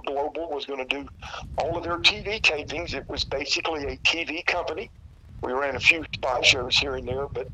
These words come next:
they were gonna tape everything from the old Sportatorium in Dallas, Texas, and, uh, like I said, be on E S P N Monday through Friday from,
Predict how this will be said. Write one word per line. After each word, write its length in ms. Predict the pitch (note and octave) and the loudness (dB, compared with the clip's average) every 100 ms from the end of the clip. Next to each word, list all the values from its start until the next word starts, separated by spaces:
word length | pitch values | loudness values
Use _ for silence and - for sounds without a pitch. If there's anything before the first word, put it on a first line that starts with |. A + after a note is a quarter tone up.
| - - - - | -12 -14 -10 -4
they 80 | C3 | -2
were 120 | D3 | 0
gonna 200 | D#3+ E3 | 2 2
tape 280 | E3 G3 F#3 | 2 0 0
everything 520 | G3 G#3 G#3+ G#3 G#3 | -2 0 0 2 0
from 140 | F#3+ F3 | 0 -2
the 180 | D3 D3+ | 0 0
old 140 | F3+ | 2
Sportatorium 760 | - F#3+ F#3+ - E3+ D#3+ E3 E3 | 2 2 0 0 0 0 -2 -4
in 120 | C#3+ | -2
Dallas, 400 | C#3+ D#3 E3+ - | 0 2 0 0
Texas, 500 | C#3+ C#3+ - D#3 - - - - - - - | 0 4 4 6 4 2 -12 -14 -16 -8 0
and, 400 | C#3+ D3+ D3 D3 | 2 2 0 2
uh, 180 | D3 D3 - - - - | 2 0 -6 -20 -12 0
like 220 | C#3 C3+ | 2 2
I 60 | D3 | 2
said, 280 | F3 D3+ | 0 -2
be 140 | A#2 C3+ | -4 -4
on 160 | C#3 | -2
E 160 | C#3+ D3+ | -4 -4
S 100 | D#3 | -6
P 240 | - F3 | -6 -4
N 100 | E3 | -2
Monday 240 | C3+ C3+ C3 | -2 -2 0
through 220 | - D3+ | 0 0
Friday 460 | - D3+ C#3 D3 - - - | 0 2 2 -2 -8 -6 2
from, 360 | D3 A#2+ B2 | 4 4 0